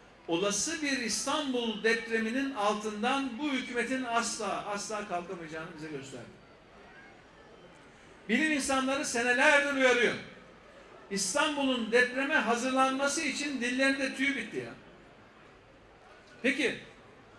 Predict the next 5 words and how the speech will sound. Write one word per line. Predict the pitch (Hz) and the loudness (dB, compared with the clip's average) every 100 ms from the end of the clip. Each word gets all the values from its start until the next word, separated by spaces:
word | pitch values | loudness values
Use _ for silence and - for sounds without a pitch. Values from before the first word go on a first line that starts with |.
| - | -12
İstanbul | - - 240 240 220 | -10 -2 -2 0 0
depreme | 214 214 220 | 0 0 0
hazırlandı | 208 190 196 202 214 | 0 0 -2 -4 -6
mı? | 254 - - - - - - - - - - | -10 -12 -18 -16 -12 -12 -14 -16 -16 -18 -12
Yok. | 131 | -10